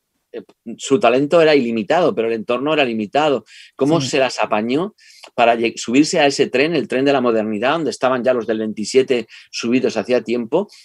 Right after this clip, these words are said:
Speaker 1: ¿Y cómo, y cómo pudo alcanzarlos poco a poco, ¿no? Incluso me atrevería a decir a superarlos cuando había que hacer una poesía de compromiso, una poesía moral,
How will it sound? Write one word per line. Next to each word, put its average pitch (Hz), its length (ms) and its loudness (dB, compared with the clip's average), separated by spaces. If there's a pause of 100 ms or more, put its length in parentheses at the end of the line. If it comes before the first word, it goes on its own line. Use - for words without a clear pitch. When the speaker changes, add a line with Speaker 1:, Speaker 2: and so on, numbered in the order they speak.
(120)
Speaker 1:
¿Y 196 60 -12
cómo, 151 360 2 (160)
y 104 80 -8
cómo 120 220 0
pudo 147 240 6
alcanzarlos 117 640 0
poco 110 220 -4
a 98 80 -4
poco, 98 360 -6
¿no? 110 180 -8
Incluso 214 440 -2 (240)
me 110 80 0
atrevería 113 420 2
a - 20 4
decir 151 420 2 (220)
a - 80 -14
superarlos 147 760 0 (260)
cuando 113 240 0
había 123 180 4
que 160 80 0
hacer 147 200 0
una 143 160 -2
poesía 120 280 0
de 127 80 0
compromiso, 113 720 -4 (260)
una 117 180 0
poesía 123 340 2
moral, 110 460 2